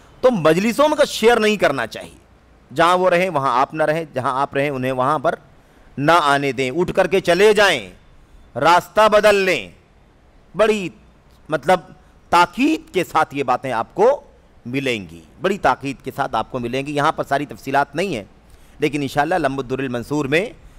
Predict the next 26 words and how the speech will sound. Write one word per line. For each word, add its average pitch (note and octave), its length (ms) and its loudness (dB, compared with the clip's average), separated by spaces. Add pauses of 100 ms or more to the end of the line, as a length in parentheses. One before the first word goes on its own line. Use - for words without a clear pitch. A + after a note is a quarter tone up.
(140)
ये C#3 80 -4
सारी E3 500 2
तफसीलात C3 640 -4
अल्हम्दुलिल्लाह A#2+ 1120 -6
आई C#3+ 140 0
हुई G#2+ 240 -10
हैं। F#2 240 -18 (260)
उसका E3+ 380 0
चंद, F3 340 -2
उसके C3 420 -2
चंद D#3 220 -4
नमूने C#3+ 340 -2
यहाँ A#2 240 -2
पर D3+ 140 -2
जिक्र A2+ 240 -8
किए A2 220 -6
गए G2 80 -8
हैं। E2 140 -14 (500)
तो F3+ 80 2
देखिए, F3+ 320 4
एक G#3 260 4
कह F#3 100 6
रहे G3 60 2
हैं, G3 80 2
"ला F3+ 140 6
तुजालिसू", D3 640 0